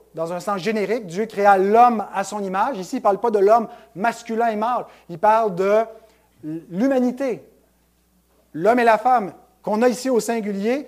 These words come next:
mais qui est ensuite décliné en deux genres, mâle, femelle, qui sont tous les deux porteurs de l'image de Dieu.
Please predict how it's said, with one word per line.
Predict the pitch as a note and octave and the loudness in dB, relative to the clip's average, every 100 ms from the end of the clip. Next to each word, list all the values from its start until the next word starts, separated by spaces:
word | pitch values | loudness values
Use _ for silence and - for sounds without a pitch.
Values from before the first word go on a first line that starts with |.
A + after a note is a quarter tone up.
| - F#3 | -14 -4
mais | G#3 | -4
qui | A3 | 0
est | |
ensuite | A3+ A3 B3+ G#3 | 0 0 -4 -2
décliné | C4+ - B3 A#3 A#3 B3 D4+ - _ _ _ _ _ | -4 -2 -2 0 0 0 -4 -10 _ _ _ _ _
en | F3 G3 | -2 -2
deux | F#3 B3+ A#3+ | 0 0 0
genres, | A3+ A3 F3 B2+ _ _ _ _ _ _ | -2 -4 -8 -16 _ _ _ _ _ _
mâle, | D#3+ F#3+ G#3 A3 G3 - | 2 4 4 2 -4 -10
femelle, | - G3+ F#3+ F3 D#3 C3+ _ _ _ - | -6 -6 -4 -6 -6 -10 _ _ _ -20
qui | - | -6
sont | G3 F#3+ | -4 -4
tous | G3+ | -4
les | G3 | -4
deux | D#3+ F3+ G#3 - _ _ _ | -2 -2 -2 -6 _ _ _
porteurs | G#3 - - F#3 F#3 | -2 -2 -2 0 0
de | E3 | -2
l'image | E3 E3 E3 C#3+ | -8 -6 -6 -8
de | C#3 | -14
Dieu. | A#2+ A#2 A#2 | -16 -20 -20